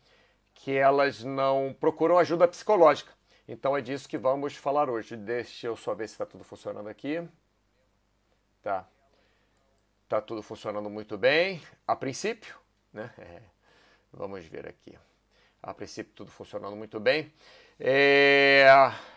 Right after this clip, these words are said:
então, falaremos sobre esse assunto, né? Sobre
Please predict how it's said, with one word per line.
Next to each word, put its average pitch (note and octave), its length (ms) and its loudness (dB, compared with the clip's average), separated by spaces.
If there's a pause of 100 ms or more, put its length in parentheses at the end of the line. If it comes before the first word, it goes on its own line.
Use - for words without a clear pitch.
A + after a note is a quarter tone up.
(220)
então, G3+ 1300 2
falaremos F3+ 760 2
sobre E3+ 640 -2
esse D#3 240 -2
assunto, A#2+ 400 -10 (640)
né? C3 340 -4 (280)
Sobre C#3+ 840 0